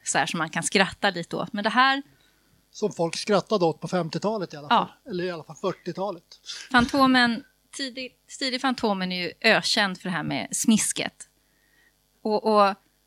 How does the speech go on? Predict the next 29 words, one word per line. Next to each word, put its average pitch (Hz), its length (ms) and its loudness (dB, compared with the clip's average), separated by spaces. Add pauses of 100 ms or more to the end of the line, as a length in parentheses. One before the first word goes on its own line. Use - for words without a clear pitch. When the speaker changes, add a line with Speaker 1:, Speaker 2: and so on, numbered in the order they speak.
(180)
Speaker 1:
typ, 240 320 4 (300)
typ 254 300 2
historien, 269 600 0
och 247 140 -2
nu 240 120 0
får 254 120 -6
du 180 120 -4
säga 170 300 -2
stopp - 400 -6
då, 190 120 -10
då, 147 160 -2 (380)
eh, 170 320 -4 (200)
är 202 200 2
att, - 240 -4 (1080)
att 196 160 -4 (280)
tjejer 233 800 4
råkar 208 380 2
ut 180 260 -2
för 175 100 -2
problem 185 920 -2
och, 175 280 -2
och, 170 360 0 (920)
och 196 220 -4 (120)
kontentan 185 640 -2
blir 165 180 -2
att 170 120 -6
Fantomen 180 580 -6
räddar 156 360 -2
dem 147 420 -6